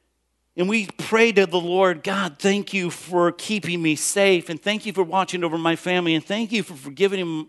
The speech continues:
me of my sins." And then God is like, uh, uh, you're, are you and I good, but more importantly, are you good with her?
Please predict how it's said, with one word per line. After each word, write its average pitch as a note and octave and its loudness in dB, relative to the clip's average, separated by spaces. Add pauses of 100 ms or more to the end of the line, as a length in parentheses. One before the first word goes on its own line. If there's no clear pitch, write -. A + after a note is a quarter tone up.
me E3 -4
of C3+ -6
my C#3 -2
sins." G#3+ -2 (340)
And F3 -4
then F#3+ 0
God G3+ 2
is F3 0
like, F3+ -2
uh, - -12 (500)
uh, - -8 (100)
you're, F3 -2 (960)
are E3+ -2
you G#3 -2
and G3 2
I A3+ 2
good, E3+ -2
but F#3 -2
more G3 -2
importantly, F#3 -2
are D#3+ -2
you F#3 -8
good F#3 -4
with E3 -12 (760)
her? G3 -8